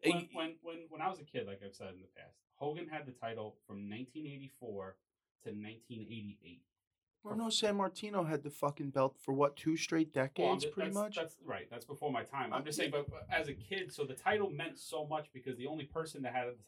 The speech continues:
Speaker 1: title was Hogan. And then Hogan dropped, you know, dropped it to, to Andre, and they had this whole storyline. And then Macho had it, but then it went back to Hogan.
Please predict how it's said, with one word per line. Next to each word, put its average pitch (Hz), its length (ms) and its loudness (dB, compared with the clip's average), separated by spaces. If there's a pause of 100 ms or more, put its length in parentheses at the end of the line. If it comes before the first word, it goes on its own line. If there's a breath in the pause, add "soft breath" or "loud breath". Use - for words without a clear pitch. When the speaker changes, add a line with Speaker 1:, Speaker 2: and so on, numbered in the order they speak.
Speaker 1:
title 185 200 -2
was - 100 -12
Hogan. 240 300 -4 (640)
And 131 100 -2
then 135 80 0
Hogan 165 440 2 (120)
dropped, 123 300 0
you 160 40 0
know, 120 180 -2 (200)
dropped 127 300 2
it 135 160 -8
to, 135 220 -6 (120)
to 131 260 -6
Andre, 107 460 -2
and 104 100 -10
they 101 60 -8
had 104 160 -10
this 101 100 -16
whole 123 220 -10
storyline. 104 720 -8
And 131 100 -2
then 135 200 0 (440)
Macho 147 520 4
had 113 160 -2
it, 113 160 -8
but 156 100 -12
then 190 140 0
it 190 60 2
went 190 160 -6
back 180 200 -10
to 175 140 -18
Hogan. 202 300 -4